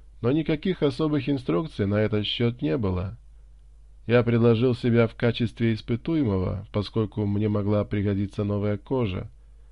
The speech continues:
Предполагалось, что это даже освобождает от шрамов. Так и вышло».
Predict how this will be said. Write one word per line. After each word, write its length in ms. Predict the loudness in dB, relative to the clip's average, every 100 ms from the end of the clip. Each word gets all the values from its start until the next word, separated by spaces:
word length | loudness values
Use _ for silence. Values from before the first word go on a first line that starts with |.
| -20 -20 -20 -20 -20 -20 -6
Предполагалось, 960 | -6 0 4 4 4 4 4 2 0 -8 -12
что 200 | -6 -2
это 220 | 0 0
даже 280 | 0 0 0
освобождает 680 | -2 0 2 2 2 2 0
от 120 | -2
шрамов. 540 | -4 0 2 2 -2 -8 -18 -20 -20 -20 -20 -20 -20 -20 -16
Так 200 | -10 -6
и 60 | -2
вышло». 580 | -2 -2 -4 -6 -6